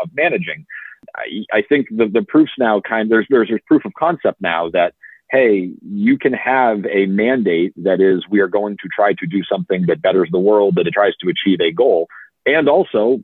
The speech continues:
outperform the other guys, which I think helps folks in Max's shoes, because now it's not, well, you know, save the world or ma-, or make money. You, you, you, it's one or the other.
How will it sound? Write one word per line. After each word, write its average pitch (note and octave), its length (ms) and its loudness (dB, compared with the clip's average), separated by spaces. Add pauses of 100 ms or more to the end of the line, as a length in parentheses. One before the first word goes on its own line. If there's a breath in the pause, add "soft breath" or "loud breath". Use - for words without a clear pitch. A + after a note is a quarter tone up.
(100)
outperform C3+ 840 0
the B2 120 4
other F3+ 160 2
guys, D2 260 -6 (160)
which G2 160 -2 (640 loud breath)
I G2 80 0
think A#2+ 240 -2
helps C3+ 380 -2
folks A2 320 0
in G2 100 -2
Max's A2 400 -2
shoes, A2+ 400 2 (480 loud breath)
because G#2+ 300 0
now A#2 240 2
it's G#2 140 -4
not, A2 260 0
well, G2+ 400 2 (360)
you A2 80 0
know, F#2+ 240 0 (180)
save B2 220 2
the B2 80 6
world B2 560 2
or A2 320 2
ma-, A2 240 -6 (280 loud breath)
or A#2+ 140 0
make A#2 240 0
money. D3+ 220 2
You, A#2+ 240 -4
you, B2+ 100 0
you, B2+ 280 0
it's B2 260 -2
one B2 160 0
or A2 40 0
the A2 140 2
other. E3+ 240 0